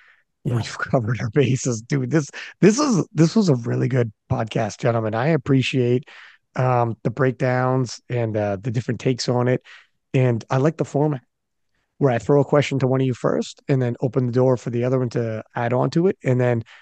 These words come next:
Speaker 2: even have a couple tabled questions for both of you. Like, who's number one sixty-six or who's going to blah, blah, blah. We're, we're, we're starting to get on to something here, fellas. It's a good format for the recap.
Speaker 1: Mm.
Speaker 2: And, um, I also wanna revisit the Powerlifting Jeopardy.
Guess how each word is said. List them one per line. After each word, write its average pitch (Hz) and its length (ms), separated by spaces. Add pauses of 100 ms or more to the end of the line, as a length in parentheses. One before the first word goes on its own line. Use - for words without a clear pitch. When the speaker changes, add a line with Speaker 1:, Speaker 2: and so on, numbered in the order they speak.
(340)
Speaker 2:
even 143 220
have 131 180
a 120 60
couple 123 260
tabled 135 440
questions 123 520
for 127 120
both 110 360
of - 60
you. - 140 (580)
Like, 107 200
who's 120 360
number 110 220
one 113 120
sixty-six - 800
or - 100
who's 117 300
going 120 240
to 113 100
blah, 110 220
blah, 113 120
blah. 104 300 (760)
We're, 147 260
we're, 151 220
we're 156 140
starting 208 380
to - 20
get 196 120
on 226 240
to 175 100
something 139 340
here, 117 140
fellas. 110 480
It's - 120
a - 20
good 135 180
format 156 380
for 156 100
the 135 100
recap. 127 440
Speaker 1:
Mm. 135 180 (340)
Speaker 2:
And, 135 320
um, 127 380
I 135 140
also 151 360
wanna 147 300
revisit 135 640
the 123 380
Powerlifting 147 520
Jeopardy. 120 500